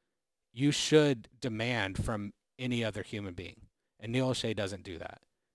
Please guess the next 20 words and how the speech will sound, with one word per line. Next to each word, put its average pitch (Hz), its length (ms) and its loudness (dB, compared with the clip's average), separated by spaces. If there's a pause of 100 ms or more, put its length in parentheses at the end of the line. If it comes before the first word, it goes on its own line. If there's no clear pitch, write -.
And 113 120 -8
so 120 360 2 (400)
I'm 151 220 0
fed 131 260 2
up 131 180 0
with 131 140 -6
it. 117 200 -2 (160)
I 107 80 -8
think - 460 -6 (160)
the 113 60 -10
majority 113 500 0
of 90 80 -2
fans 113 380 -4
are 120 40 -2
fed 123 200 -2
up 123 140 -4
with - 140 -6
it. 117 180 -2 (340)
And 117 120 -6
it 113 100 -4